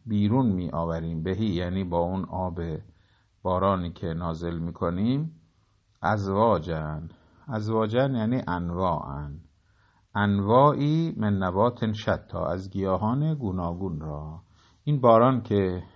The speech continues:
میباره بر زمینی که حاصل خیز باشه، می‌بینید در اون زمین مستعد و آماده انواع و اقسام گیاهان،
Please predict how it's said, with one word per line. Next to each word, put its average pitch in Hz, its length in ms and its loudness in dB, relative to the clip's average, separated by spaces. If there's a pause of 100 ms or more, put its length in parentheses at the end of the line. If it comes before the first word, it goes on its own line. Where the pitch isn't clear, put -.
(220)
میباره 104 840 2 (1000)
بر 101 180 0
زمینی 98 760 0
که 85 440 -4 (260)
حاصل 92 480 -2
خیز 92 420 -6
باشه، 110 680 -2 (540)
می‌بینید 104 420 2
در 95 180 2
اون 92 180 -2
زمین 87 800 -2 (400)
مستعد 95 680 -2
و 80 380 -6 (840)
آماده 101 840 0
انواع 98 400 2
و 120 180 6
اقسام 120 840 -2 (560)
گیاهان، 107 880 2